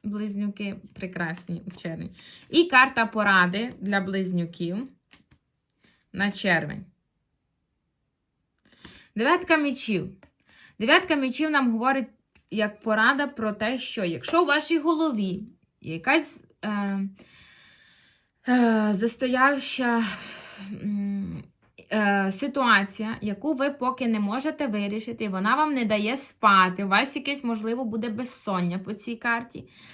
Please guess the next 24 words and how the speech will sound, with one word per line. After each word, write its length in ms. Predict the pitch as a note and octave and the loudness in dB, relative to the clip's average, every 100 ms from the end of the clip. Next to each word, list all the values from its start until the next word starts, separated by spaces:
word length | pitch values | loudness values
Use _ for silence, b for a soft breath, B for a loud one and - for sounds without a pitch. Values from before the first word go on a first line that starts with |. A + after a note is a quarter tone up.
| B B | B B
то 140 | - A3+ | -4 0
ця 140 | D4+ | 2
карта 300 | D#4 E4 D#4 | 4 2 2
нам 160 | C4+ B3 | 2 2
говорить 380 | B3 C4+ C4+ - | 2 2 0 -4
про 180 | A3+ | -6
те, 380 | A3 A#3 A3+ C#4 - _ - | -2 2 2 0 -8 _ -12
що 200 | - C4 | -4 -4
т-, 320 | - - - | -4 -14 -8
вже 260 | A3+ G#3+ C#4+ | -4 -2 0
не 120 | C4+ | 0
час 300 | B3 A3 G3+ | 2 2 2
про 200 | - D#3+ | -2 -6
неї 220 | D#3+ D#3 | -4 -6
думати. 400 | D#3 D#3 - - _ b b | -8 -10 -12 -16 _ b b
Ще 280 | - D4 E4 | -2 4 6
чуть-чуть, 480 | - F4 F4 F#4+ G#4+ | 6 2 4 2 2
і 80 | C#4 | 0
ця 220 | C#4 D4 | 0 -2
ситуація 520 | C#4 A#3 B3+ C4+ C4 | -2 0 0 0 -4
закінчиться, 540 | A3+ A3+ A3 F#3+ - | -6 -2 -2 -2 -8
тому 200 | F3+ A3 | -6 -4
що 140 | C4 C4 | -4 -4
дев'ят-, 560 | A3+ A#3+ C4 F#4 A4 | -4 2 4 4 2